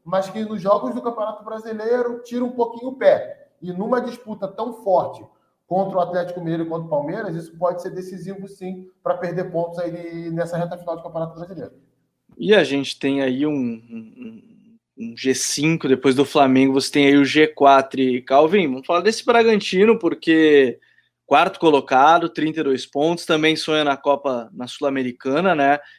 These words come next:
Speaker 2: É um time que dá pra manter esse desempenho pensando em G quatro ainda, com, com esse trabalho do Barbieri,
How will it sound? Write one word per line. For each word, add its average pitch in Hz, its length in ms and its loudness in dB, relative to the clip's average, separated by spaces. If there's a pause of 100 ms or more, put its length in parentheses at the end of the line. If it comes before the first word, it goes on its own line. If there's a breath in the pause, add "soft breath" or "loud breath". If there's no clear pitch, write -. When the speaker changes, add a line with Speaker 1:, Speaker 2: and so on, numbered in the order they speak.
(160 loud breath)
Speaker 2:
É 131 80 2
um 139 80 2
time 160 260 -2
que 196 80 0
dá 160 100 6
pra 156 160 4
manter 156 260 2
esse 156 180 -2
desempenho 143 460 -2
pensando 139 360 -4
em 143 80 -2
G 131 160 -2
quatro 135 460 2
ainda, 151 240 -2
com, 135 340 -6 (260 soft breath)
com 139 80 -4
esse 131 140 -6
trabalho 135 380 4
do 139 80 -2
Barbieri, 135 580 4